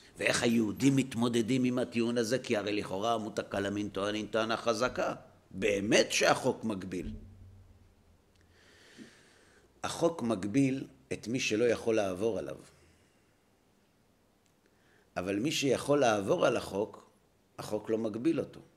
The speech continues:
הוא בחר לנהל את עולמו על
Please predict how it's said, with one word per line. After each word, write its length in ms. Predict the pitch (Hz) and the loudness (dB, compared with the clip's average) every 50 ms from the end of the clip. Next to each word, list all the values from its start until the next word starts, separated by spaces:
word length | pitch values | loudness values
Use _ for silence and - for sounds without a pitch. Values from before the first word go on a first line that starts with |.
| _ _ - | _ _ -12
הוא 160 | - 110 117 | -8 -6 -6
בחר 640 | 104 92 110 - - - - 165 - - 107 78 - - - - - _ _ _ _ _ _ - - - _ - _ _ _ _ _ _ _ _ _ _ _ _ _ _ _ _ _ _ _ _ _ _ _ _ _ _ _ _ _ _ _ _ - | -4 -2 -4 -4 -2 2 4 4 4 4 2 -2 -4 -10 -16 -20 -20 _ _ _ _ _ _ -20 -20 -20 _ -20 _ _ _ _ _ _ _ _ _ _ _ _ _ _ _ _ _ _ _ _ _ _ _ _ _ _ _ _ _ _ _ _ -6
לנהל 540 | 101 110 117 110 110 107 110 117 127 135 131 | -2 -2 0 0 0 0 0 2 2 2 0
את 160 | 123 - - | -2 0 0
עולמו 380 | 131 131 135 143 160 175 - 104 | 2 2 2 2 2 0 0 -2
על 80 | 92 | -2